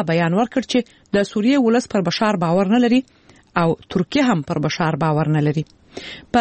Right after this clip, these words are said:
دې منځ کې انقرې د غرب خوا ونیوه او پر دمشق یې ډیپلوماټیک فشارونه زیات کړل. د دوه زره یولس میلادي کال په جولای میاشت کې د بشار الاسد د پوځ یو ډګروال ترکیې ته ور وتښتېد او هلته یې د بشار د رژیم پر ضد د آزادې سوریې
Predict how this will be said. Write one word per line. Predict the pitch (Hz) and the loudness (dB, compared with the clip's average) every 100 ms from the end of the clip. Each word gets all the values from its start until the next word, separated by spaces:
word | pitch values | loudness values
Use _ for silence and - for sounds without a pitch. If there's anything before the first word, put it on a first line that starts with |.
| 220 | 2
دې | 220 233 | 2 2
منځ | 262 - | 0 0
کې | 285 - | -2 0
انقرې | 202 170 196 226 254 190 | -2 0 0 2 2 2
د | 175 170 | 2 2
غرب | 202 262 180 - | 2 0 -2 -4
خوا | 180 170 | -2 2
ونیوه | 208 240 269 - | 2 4 2 0
او | 185 | -2
پر | 175 190 165 | 0 -2 2
دمشق | 190 262 - 247 | 2 2 -2 0
یې | 247 220 | 0 0
ډیپلوماټیک | 185 - 151 156 269 - - - - - | -2 0 -2 0 -2 -4 -14 -20 -20 -4
فشارونه | 196 202 175 226 208 | -2 0 2 4 2
زیات | 156 165 180 - | 0 -2 -2 -4
کړل. | - 165 - _ - - | -4 -4 -4 _ -6 -2
د | 233 | 0
دوه | 302 | 0
زره | 277 285 | 2 2
یولس | 269 269 262 | 2 2 2
میلادي | 247 233 - | 0 0 0
کال | 240 233 | -2 0
په | 214 | 0
جولای | 185 214 220 | 2 2 4
میاشت | 214 214 - | 2 0 0
کې | 196 | 0
د | 170 | 0
بشار | - 180 165 | 0 -2 -2
الاسد | 165 233 180 | -2 -2 -2
د | - | 0
پوځ | 226 208 - | 0 0 -2
یو | 175 175 | 0 2
ډګروال | 160 160 165 180 226 180 - | 0 0 0 2 2 -2 -6
ترکیې | 151 - 185 | -4 -4 0
ته | 160 | 0
ور | 175 | 0
وتښتېد | 262 220 247 - - - - 180 | -2 -2 -2 -4 -12 -20 -4 -2
او | 185 | 0
هلته | 254 262 | 0 2
یې | 247 | 2
د | 202 165 | 0 0
بشار | - 247 | 0 0
د | 202 175 | 0 0
رژیم | 208 277 | 2 2
پر | 170 160 | 0 -4
ضد | 220 - - - | -4 -8 -20 -4
د | 196 - 190 | -2 0 0
آزادې | 190 269 240 214 | 2 2 2 0
سوریې | - 175 220 240 | 0 2 2 2